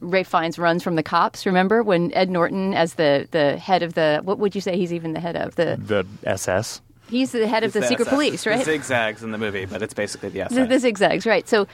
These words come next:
Speaker 1: so
Speaker 2: As a
Speaker 1: he
Speaker 2: very sweet, doe-eyed S S commander who's very s-,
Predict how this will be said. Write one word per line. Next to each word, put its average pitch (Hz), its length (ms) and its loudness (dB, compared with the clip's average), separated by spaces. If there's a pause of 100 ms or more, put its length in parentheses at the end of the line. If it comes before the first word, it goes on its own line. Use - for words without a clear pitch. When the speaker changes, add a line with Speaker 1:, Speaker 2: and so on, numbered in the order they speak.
(120)
Speaker 1:
so - 120 -2
Speaker 2:
As 120 80 2
a 131 60 2
Speaker 1:
he 123 60 0
Speaker 2:
very 143 260 2
sweet, 127 680 -2
doe-eyed 110 800 2
S 113 180 -2
S 95 200 -2
commander 98 500 0
who's 104 220 -4
very 95 220 4
s-, - 180 -8